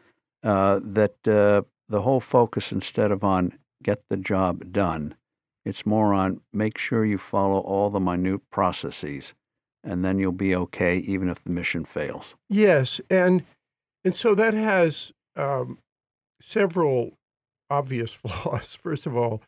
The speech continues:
Speaker 2: this whole system is nothing but central planning. In fact, it's worse than central planning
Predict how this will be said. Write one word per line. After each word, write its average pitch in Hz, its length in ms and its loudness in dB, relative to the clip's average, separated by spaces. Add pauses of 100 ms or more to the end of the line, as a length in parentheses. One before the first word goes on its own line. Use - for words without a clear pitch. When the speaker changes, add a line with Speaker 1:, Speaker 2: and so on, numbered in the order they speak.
(580)
Speaker 2:
this 151 260 -4
whole 170 180 2
system 131 420 -6
is 120 140 -10
nothing 143 340 -2
but - 140 -10
central 123 340 -6
planning. 127 440 -4
In 135 120 -6
fact, 160 300 0
it's 139 160 -8
worse 175 240 0
than 139 100 -4
central 123 340 -8
planning 123 440 -6